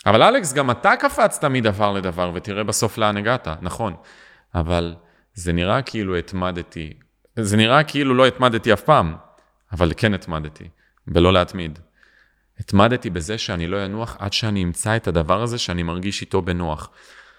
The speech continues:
טעות מאוד גדולה של אנשים שהם נמצאים במקום שהם יודעים שהוא לא בשבילם.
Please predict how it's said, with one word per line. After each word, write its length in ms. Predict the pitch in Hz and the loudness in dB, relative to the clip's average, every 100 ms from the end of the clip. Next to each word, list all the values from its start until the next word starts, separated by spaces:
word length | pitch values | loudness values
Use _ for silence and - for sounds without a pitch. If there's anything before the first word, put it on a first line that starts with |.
| _ _ - | _ _ 2
טעות 300 | 92 123 117 | 4 4 0
מאוד 180 | 113 107 | -6 -4
גדולה 260 | 101 107 | -4 -4
של 180 | - 110 | -4 -6
אנשים 360 | 90 85 127 135 | -6 -6 -8 -8
שהם 220 | 101 87 | -8 -6
נמצאים 400 | 87 80 92 110 | -8 -8 -8 -6
במקום 380 | 98 80 117 120 | -8 -8 -10 -8
שהם 240 | 117 104 | -8 -6
יודעים 260 | 110 123 165 | -6 -6 -6
שהוא 160 | 156 | -4
לא 100 | 101 | -4
בשבילם. 420 | 85 - 90 80 | -4 -8 -10 -12